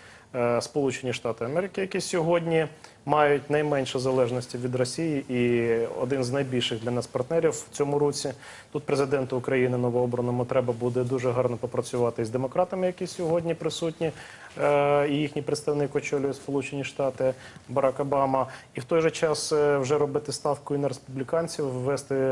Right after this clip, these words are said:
активну політику, в тому числі от приїжджав нещодавно сенатор Тед Круз, який є один з таких яструбів амле-, американської політики, який дуже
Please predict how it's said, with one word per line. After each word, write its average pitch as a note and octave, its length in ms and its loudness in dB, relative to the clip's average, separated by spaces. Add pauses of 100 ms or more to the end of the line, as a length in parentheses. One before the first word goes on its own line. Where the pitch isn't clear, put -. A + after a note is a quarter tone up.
активну B2+ 600 -2
політику, D#3+ 680 0
в - 60 -4
тому C3 200 -4
числі B2+ 300 -4
от B2 120 -2
приїжджав B2+ 420 2
нещодавно B2 640 -2
сенатор A#2+ 480 -2
Тед A#2+ 240 -4
Круз, E3+ 280 -4
який C#3 380 -2 (400)
є C3 200 4
один C3 280 4
з B2 140 -6
таких B2+ 460 -4
яструбів B2 640 0
амле-, B2+ 380 -2
американської C3 640 0
політики, D#3+ 480 -2
який C3 220 -2
дуже C3 440 0